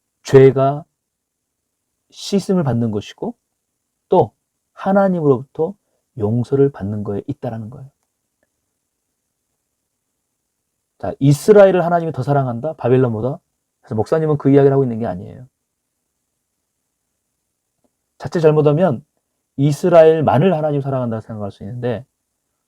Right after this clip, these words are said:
그게 아니라는 거예요. 진짜 하나님의 사랑과 크신 계획은 뭐냐면 우리가, 우리의 죄가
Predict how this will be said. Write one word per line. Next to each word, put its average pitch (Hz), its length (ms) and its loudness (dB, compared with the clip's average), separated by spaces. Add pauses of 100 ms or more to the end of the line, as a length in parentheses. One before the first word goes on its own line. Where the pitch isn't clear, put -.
(420)
그게 - 180 -4
아니라는 110 500 -2
거예요. - 180 -20 (1000)
진짜 156 480 0
하나님의 170 460 -2
사랑과 147 380 -2
크신 147 300 -10
계획은 127 240 0
뭐냐면 104 520 -4 (1120)
우리가, 123 560 0 (680)
우리의 147 280 2
죄가 120 460 -4